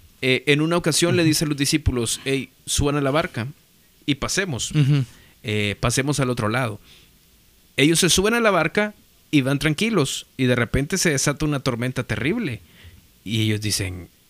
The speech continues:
Speaker 1: "Hey, ¿qué pasó aquí, vea?".
Speaker 3: Ujú.
Speaker 2: Ujú.
Speaker 1: Eh, y se asustan y se preocupan y, y vienen y van a, a despertar a Jesús. Eh,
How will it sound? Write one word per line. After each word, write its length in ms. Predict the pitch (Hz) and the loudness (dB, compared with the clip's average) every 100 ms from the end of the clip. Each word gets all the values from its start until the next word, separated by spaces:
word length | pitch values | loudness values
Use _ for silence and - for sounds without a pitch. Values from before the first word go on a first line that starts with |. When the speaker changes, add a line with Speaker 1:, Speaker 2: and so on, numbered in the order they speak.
| _ _ _ - | _ _ _ -10
Speaker 1:
"Hey, 240 | 101 107 | -2 -2
¿qué 140 | - - | -2 0
pasó 260 | - - | 0 0
aquí, 280 | - - 135 | -6 0 2
vea?". 180 | 202 139 | 4 4
Speaker 3:
Ujú. 220 | 120 120 113 113 | 4 4 2 2
Speaker 2:
Ujú. 80 | 113 - _ - | -4 -8 _ -10
Speaker 1:
Eh, 280 | 110 104 - | -8 -8 -4
y 100 | 156 | 2
se 100 | 143 | 2
asustan 520 | - 247 - 285 120 - | 2 0 2 0 0 -4
y 100 | 131 | -4
se 120 | - - | 0 2
preocupan 640 | - - 254 294 214 117 - | 2 0 0 0 0 -2 -6
y, 320 | 139 123 120 - | 0 2 0 2
y 100 | 139 | 2
vienen 400 | 135 143 214 220 | 4 2 0 -4
y 140 | 135 | -2
van 220 | 139 147 151 | 0 0 0
a, 180 | 131 - | -2 -4
a 100 | 127 | -4
despertar 440 | 131 - 131 139 | -2 -2 -2 -2
a 60 | 135 | -2
Jesús. 480 | 139 - 277 - - - - - - - - | -2 -2 -4 -6 -10 -14 -14 -12 -12 -14 -6
Eh, 260 | 120 113 | -2 -2